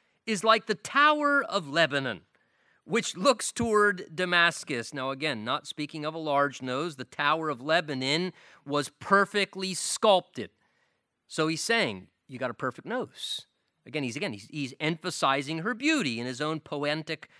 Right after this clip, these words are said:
uh, poetic, romantic description here. "Your head crowns you like Mount Carmel, and the hair of your head is like purple." Now, she's not a punk rocker. The purple is the color of what?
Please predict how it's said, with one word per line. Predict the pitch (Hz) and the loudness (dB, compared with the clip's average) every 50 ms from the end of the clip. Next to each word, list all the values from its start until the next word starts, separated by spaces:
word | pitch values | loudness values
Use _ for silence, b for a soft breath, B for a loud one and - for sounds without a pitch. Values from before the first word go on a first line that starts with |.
| b b b | b b b
uh, | b 123 120 | b -6 -6
poetic, | - 143 135 143 151 156 156 - | -4 0 2 4 4 4 2 0
romantic | - 147 143 131 123 127 135 135 143 139 - 135 127 - _ b b b b b b | -2 -4 -4 -2 -2 -2 -2 -2 -2 -2 -4 -6 -6 -8 _ b b b b b b
description | 120 135 - - - 170 165 160 - - 147 123 | -8 -8 -6 -4 -2 -2 -2 -2 -2 -6 -6 -6
here. | 117 113 117 120 131 151 | -4 -4 -2 0 0 0
"Your | 160 175 214 220 202 | 0 4 4 4 4
head | 175 156 226 269 262 240 196 170 | 4 4 4 4 4 4 2 -2
crowns | - - 175 190 202 208 226 254 262 277 285 269 233 190 151 165 | -8 -8 -2 2 4 4 6 6 4 2 2 0 -2 -2 -4 -4
you | 214 226 240 240 | -6 -4 -4 -2
like | 208 185 170 165 156 - | 0 2 2 2 2 0
Mount | 139 127 147 160 185 202 175 - - | 0 4 6 6 6 4 2 -4 -12
Carmel, | - - 180 190 185 170 165 165 165 151 131 113 110 107 113 123 143 160 - b b b b b b b b b b b b | -8 -2 0 0 0 2 2 2 2 2 2 2 2 0 0 -2 -2 -4 -6 b b b b b b b b b b b b
and | 185 185 185 | 2 2 2
the | 170 175 165 156 | 2 2 2 2
hair | 135 165 214 233 247 269 262 240 | 2 2 4 6 6 6 6 6
of | 202 160 135 139 | 4 2 -2 -6
your | 175 214 233 247 233 202 | -6 -4 0 0 0 0
head | 180 196 208 214 214 220 202 | 0 2 2 4 4 2 0
is | 202 - 185 190 180 156 143 | -2 -2 -2 -2 -2 -4 -4
like | 160 165 175 175 170 160 - _ - | -4 0 0 0 0 -2 -6 _ -8
purple." | - - 233 240 233 - - 147 127 135 156 190 202 | 0 4 4 4 4 4 0 -4 -2 -2 0 0 -2
Now, | 170 139 131 | -2 -4 -6
she's | - - 147 131 | -8 -10 -8 -6
not | 143 156 156 | -4 -4 -4
a | |
punk | 147 - 170 165 165 - | -4 -2 -4 -4 -4 -4
rocker. | 156 147 135 135 139 - 170 160 | -4 -2 0 0 -2 -4 -6 -10
The | 139 | -8
purple | - - 160 160 - 156 156 151 | -6 -6 -6 -4 -6 -6 -8 -8
is | 147 123 | -8 -10
the | - 139 | -12 -10
color | - - 151 147 151 143 | -6 -4 -2 -2 -2 -4
of | 131 120 | -4 -4
what? | 143 143 120 101 | -2 -2 -2 -4